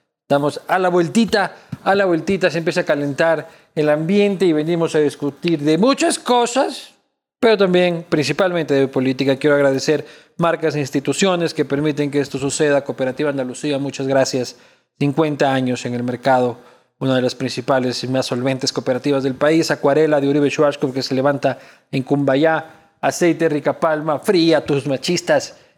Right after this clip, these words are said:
este, con aceite Rica Palma. Seguros Confianza, muchísimas gracias por confiar en este espacio.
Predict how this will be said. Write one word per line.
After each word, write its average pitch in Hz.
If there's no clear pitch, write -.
este, 135
con 127
aceite 143
Rica 165
Palma. 165
Seguros 165
Confianza, 143
muchísimas 131
gracias 131
por -
confiar 131
en 127
este 123
espacio. 123